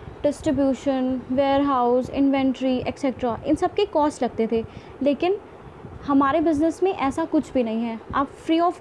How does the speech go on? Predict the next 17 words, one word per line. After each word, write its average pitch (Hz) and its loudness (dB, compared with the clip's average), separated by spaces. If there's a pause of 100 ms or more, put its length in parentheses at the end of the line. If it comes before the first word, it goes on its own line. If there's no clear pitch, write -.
cost 277 2
इसे 269 0
ज्वाइन 247 0
कर 277 2
सकते 285 -2
हैं। 339 -2 (880)
मैं 320 4
इस 311 0
business 311 2
से 370 2 (500)
बहुत 311 0
सालों 294 2
से 330 0
profit 285 0
कमा 254 0
रही 269 4
हूँ। 330 4